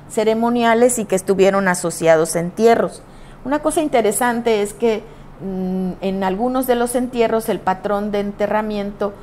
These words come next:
fue, eh, mirando hacia el poniente,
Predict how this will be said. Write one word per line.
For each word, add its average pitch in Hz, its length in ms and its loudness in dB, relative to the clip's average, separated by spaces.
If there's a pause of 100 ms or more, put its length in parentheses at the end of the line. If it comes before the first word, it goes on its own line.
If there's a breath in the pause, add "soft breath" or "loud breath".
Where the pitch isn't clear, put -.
(320 loud breath)
fue, 214 420 2
eh, 180 420 -2
mirando 190 840 0 (240)
hacia 202 640 0
el 196 220 -2 (200)
poniente, 226 720 -4